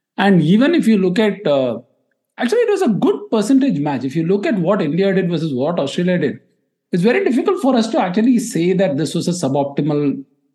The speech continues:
choice by either teams. You know,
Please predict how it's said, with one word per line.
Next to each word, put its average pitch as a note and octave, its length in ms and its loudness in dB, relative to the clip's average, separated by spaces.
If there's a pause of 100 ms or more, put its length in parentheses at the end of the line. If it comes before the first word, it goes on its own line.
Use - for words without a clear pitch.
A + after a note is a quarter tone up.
(140)
choice C#3+ 320 0
by C3 160 0
either B2+ 400 0
teams. - 460 -10 (800)
You C3+ 60 2
know, C#3+ 260 0